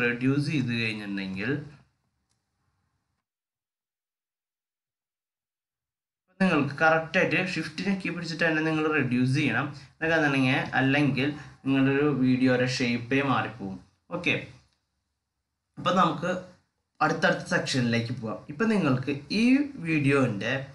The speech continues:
ഓഡിയോ വേണ്ടമെങ്കിൽ, നിങ്ങൾക്ക് വേറൊരു ഓഡിയോ ആണ് ആഡ് ചെയ്യണമെങ്കിൽ ഈ കാണുന്ന ഒരു ലൈൻ കാണാൻ സാധിക്കും, ഒരു വെള്ള ലൈൻ. അത്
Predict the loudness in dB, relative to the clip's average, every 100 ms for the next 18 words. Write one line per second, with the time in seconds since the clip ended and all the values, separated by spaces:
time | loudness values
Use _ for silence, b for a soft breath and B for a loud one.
0 | B B -2 2 2 2 2 2 2 4
1 | 4 4 2 2 -2 -10 -8 -2 -2 0
2 | 2 2 2 2 2 2 2 0 0 -2
3 | 0 0 2 2 0 -2 -6 -6 -4 -4
4 | B B B B -4 0 4 2 2 2
5 | 4 4 4 4 2 2 2 2 2 2
6 | 0 0 -4 -6 -4 -2 0 0 0 -2
7 | -6 -10 b b b -8